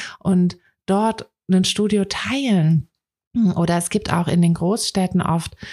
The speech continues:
Studios, die du einfach stundenweise oder tageweise mieten kannst. Das ist auch alles bezahlbar. Also oft denken wir irgendwie so,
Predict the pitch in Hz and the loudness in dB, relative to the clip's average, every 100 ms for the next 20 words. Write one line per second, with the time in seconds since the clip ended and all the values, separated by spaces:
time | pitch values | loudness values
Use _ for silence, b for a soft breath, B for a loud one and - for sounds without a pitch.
0 | B - 185 196 185 175 185 170 170 - | B -4 0 2 0 0 -2 0 0 0
1 | 175 - 170 - - 190 240 185 165 165 | -2 0 -4 -2 -2 -2 0 0 2 0
2 | 165 160 156 - 175 202 175 160 156 165 | 0 -2 -4 -2 -2 0 0 2 4 2
3 | 254 202 160 160 160 196 - B B B | 0 -2 -2 0 0 0 -2 B B B
4 | B 180 196 233 - 247 330 - 190 190 | B -2 -2 -2 -4 -4 -4 -2 0 0
5 | 190 202 196 - 220 269 247 170 151 151 | -2 -6 -6 -6 -4 -2 -2 0 0 0
6 | 170 180 180 B B - 240 - 202 214 | 0 0 -2 B B -4 -4 -2 0 2
7 | 214 196 196 190 - 190 185 190 175 170 | 2 2 2 0 2 2 2 2 2 2
8 | 175 | 0